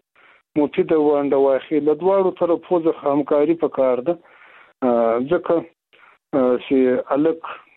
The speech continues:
یا عیال و مور ته محتاج ده تر ډېره حده پورې. او مور بیا داسې وختونه راځي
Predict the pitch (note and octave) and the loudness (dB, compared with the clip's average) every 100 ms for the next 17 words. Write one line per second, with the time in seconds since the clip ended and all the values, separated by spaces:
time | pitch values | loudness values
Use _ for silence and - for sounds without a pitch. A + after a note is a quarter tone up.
0 | - C#3+ C3+ C3+ C#3 C3+ C#3+ D3 C#3+ C#3+ | -2 2 2 0 0 0 2 0 0 0
1 | C#3 D#3 D#3 - D3+ C3+ - D#3 D3 C#3 | 2 2 0 0 -2 -2 -2 0 0 0
2 | C3+ C#3+ C3+ D#3 C#3+ B2 F3+ E3 C#3+ C3+ | -2 -2 0 2 2 0 -2 -2 -2 0
3 | B2+ C3 - _ - - - _ _ - | -2 -2 -10 _ -20 -20 -20 _ _ -2
4 | B2 A#2+ B2 D3+ F3+ F3+ F3 F3+ F3 E3+ | 0 2 2 2 2 2 2 2 2 0
5 | F3 - F3 E3 - F3 E3 D#3 D3+ D3 | -2 -2 -4 -4 -2 0 2 2 0 -2